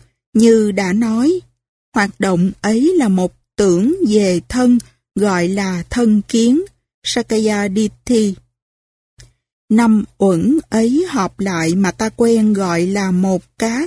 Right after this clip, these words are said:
thể, chính là Dukkha, Samkhara Dukkha.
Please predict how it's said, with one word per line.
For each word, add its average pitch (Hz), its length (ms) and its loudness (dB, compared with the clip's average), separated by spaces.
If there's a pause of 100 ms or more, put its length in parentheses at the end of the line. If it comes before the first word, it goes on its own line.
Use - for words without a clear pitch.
thể, 202 400 0 (420)
chính 269 240 6
là 214 460 -2 (260)
Dukkha, 226 600 0 (520)
Samkhara 233 680 0 (100)
Dukkha. 220 580 -2